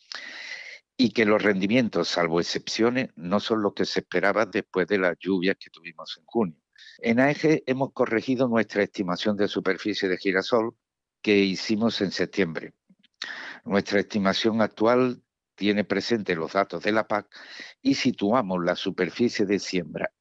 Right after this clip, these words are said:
a nivel nacional en un total de setecientas sesenta mil hectáreas. Estos son los datos más recientes que podemos aportar. Centrándonos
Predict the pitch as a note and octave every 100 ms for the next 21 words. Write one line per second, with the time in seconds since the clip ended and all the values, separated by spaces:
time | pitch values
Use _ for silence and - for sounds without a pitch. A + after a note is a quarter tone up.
0 | _ - F#2+ F2 F2+ G#2+ G#2 F2+ D2+ -
1 | F2 F#2 A2+ A2+ - - - _ - G#2
2 | G2+ B2 G#2 G2+ A#2+ A#2 G2+ F#2+ - G2
3 | G2 F2 - B2 A#2 B2+ A2+ G2+ - F2+
4 | E2 E2+ F#2 F2 - - - - - _
5 | _ - G2+ G2+ - F#2+ F2 D2+ G2 -
6 | F#2 F2+ F2 F2 G2 F#2 F#2+ D#2+ E2+ E2
7 | E2 E2 - - - - - _ _ -
8 | - G2+ G#2+ C#3 C3+ C3+ C3 -